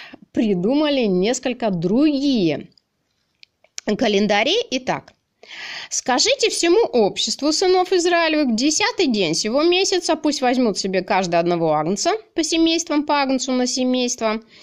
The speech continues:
и пусть он хранится у вас до четырнадцатого дня сего месяца, тогда пусть заколет его все собрание общества израильского вечером, и пусть возьмут от крови его и помажут на обоих косяках и на перекладине дверей в домах, где будут есть его».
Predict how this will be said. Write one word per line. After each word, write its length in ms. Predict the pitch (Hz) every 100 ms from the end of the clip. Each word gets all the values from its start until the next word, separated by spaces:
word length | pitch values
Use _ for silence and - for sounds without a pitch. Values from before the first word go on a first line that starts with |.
| - - - - - -
и 140 | 285 339
пусть 400 | - 523 587 403
он 140 | 381
хранится 580 | 330 277 285 359 370 254
у 120 | 220
вас 280 | 226 370 359
до 200 | 247 403
четырнадцатого 1080 | 415 370 370 - 311 214 170 - 160 160 165
дня 220 | 214 427
сего 260 | - 359 330
месяца, 360 | 330 359 226
тогда 340 | 214 214 254 294
пусть 220 | 269 226
заколет 640 | 269 277 - 262 185 185 254
его 200 | 285 349
все 200 | - 359
собрание 500 | 349 349 349 349 339
общества 420 | 339 320 330 311
израильского 560 | 311 311 294 - 285
вечером, 460 | 277 285 277 226 208
и 80 | 202
пусть 280 | 226 208 190
возьмут 500 | 175 180 269 453 294
от 160 | 285
крови 360 | 240 196 165 202
его 220 | 294 349
и 60 | 339
помажут 540 | 247 185 170 175 269
на 140 | 269 185
обоих 360 | 170 156 170
косяках 560 | 190 - 220 147 139 -
и 80 | 202
на 120 | 196
перекладине 680 | 214 196 185 175 202 302 320
дверей 300 | 302 233 240
в 60 |
домах, 300 | 247 214 247
где 160 | 214 185
будут 340 | 180 220 214
есть 440 | - 165 147 - 147
его». 260 | - -